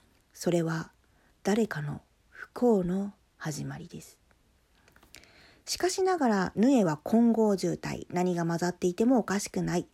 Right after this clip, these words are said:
そこに鳥が含まれていなくても、翼がなくても空を飛ぶとも書かれます。ヌエはその時々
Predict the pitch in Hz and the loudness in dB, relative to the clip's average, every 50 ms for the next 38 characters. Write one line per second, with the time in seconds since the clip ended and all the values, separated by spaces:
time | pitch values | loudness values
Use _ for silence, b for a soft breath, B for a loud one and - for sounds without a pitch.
0 | B B B B B B B - - - 302 302 294 294 302 302 294 277 277 285 | B B B B B B B -6 -2 0 2 2 0 0 -2 -2 -2 -2 -2 -2
1 | 277 269 277 - _ - - - - 202 208 190 185 165 156 - - 156 151 147 | -2 -4 -4 -8 _ -18 -8 -2 0 2 2 2 0 0 -4 -4 -4 -4 -4 -4
2 | - _ _ - - 151 147 156 190 - - - - 185 175 165 165 - _ _ | -6 _ _ -8 -6 -4 -4 -4 -6 -10 -10 -6 -4 -4 -4 -4 -6 -8 _ _
3 | _ _ _ _ _ _ _ _ _ _ _ b b b b b b b b b | _ _ _ _ _ _ _ _ _ _ _ b b b b b b b b b
4 | b b - - 359 381 - 403 381 370 359 349 359 349 349 - - 190 165 160 | b b -2 0 0 2 2 0 -2 0 0 0 0 0 -2 -2 -4 -2 -2 -2
5 | 156 - - 240 220 - - - - - - - 127 117 - _ _ _ - - | -2 0 2 2 2 2 0 -4 -8 -8 -6 -4 -4 -4 -6 _ _ _ -20 -6
6 | _ - 339 262 165 - - _ - - 175 - - 131 127 127 - - 160 - | _ 0 2 2 2 0 -4 _ -6 -6 -6 -4 -4 -6 -8 -8 -10 -12 -14 -14
7 | _ _ _ _ _ _ _ _ _ _ _ _ _ _ _ b b b b b | _ _ _ _ _ _ _ _ _ _ _ _ _ _ _ b b b b b
8 | b b b b b b - 214 240 302 311 277 220 180 160 156 156 156 160 - | b b b b b b -4 0 2 4 4 4 2 2 0 0 -2 -4 -6 -10
9 | _ _ _ _ - - - 220 254 262 254 - 208 - - 269 294 277 | _ _ _ _ -8 -2 0 2 2 2 0 -2 -6 -4 -4 -2 -2 -2